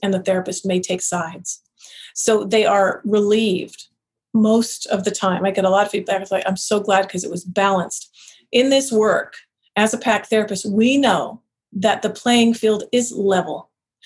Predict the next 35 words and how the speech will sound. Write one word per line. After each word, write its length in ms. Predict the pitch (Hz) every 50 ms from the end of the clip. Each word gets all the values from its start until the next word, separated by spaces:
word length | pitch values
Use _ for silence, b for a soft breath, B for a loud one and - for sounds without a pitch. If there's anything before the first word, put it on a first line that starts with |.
| B B B B -
There 160 | 269 269 269
are 160 | - 277 285
no 300 | 277 285 285 294 294 - -
angels 640 | 226 214 220 220 214 214 226 214 214 214 214 208 -
and 260 | 214 214 214 214 214 B B B B B 240 196 185 - - _ _ _ _ -
demons. 560 | 240 233 233 233 220 196 180 180 180 180 -
Everyone's 600 | - 226 226 277 302 294 294 294 294 262 - -
the 160 | - - 254
same. 420 | 240 - - 240 226 214 190 170 165 175 -
You're 160 | - 220 214
both 260 | 214 240 247 311 - -
causing 400 | - 233 240 233 240 240 240 240
harm 200 | 254 214 214 220
to 60 | - 220
the 20 |
relationship. 640 | 190 180 180 175 180 - 190 180 185 185 185 - B B B B
There 100 | 214 208
might 220 | 208 220 247 240
be 200 | 254 247 233 -
issues 220 | 233 226 - 233
of 80 | 233 233
conflict 400 | - - 233 226 220 233 226 226
to 80 | - 233
work 240 | 214 214 214 214 -
out 220 | 202 208 220 -
where 100 | 220 214
<laughs> 0 |
someone 480 | 190 - - - - - 285 - - 277
might 200 | - 240 240 -
be 100 | - 233
in 60 | 220
a 60 | 220
little 200 | 214 214 226 220
more 120 | 214 220 220
trouble 480 | 214 - 208 202 202 208 214 240 233